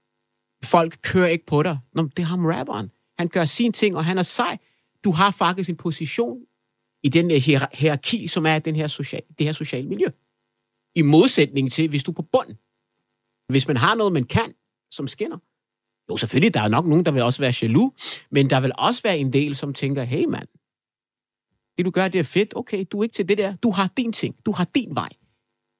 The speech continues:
Det respekterer vi. Du kører din ting. Vi kører vores, og sådan er det," ikke? Og også personligt.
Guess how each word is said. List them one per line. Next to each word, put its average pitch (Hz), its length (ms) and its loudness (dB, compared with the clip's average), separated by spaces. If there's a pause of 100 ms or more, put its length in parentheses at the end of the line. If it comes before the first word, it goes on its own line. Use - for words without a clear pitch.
(140)
Det 214 120 0
respekterer 202 460 -2
vi. 131 180 -6 (1200)
Du 208 80 2
kører 180 180 2
din 208 200 -2
ting. 214 260 -6 (840)
Vi 170 100 0
kører 185 180 2
vores, 202 460 0 (420)
og 143 60 0
sådan 165 180 -2
er 151 40 2
det," 123 200 -2 (200)
ikke? 294 140 -8 (580)
Og 127 100 0
også 151 160 0
personligt. - 520 -8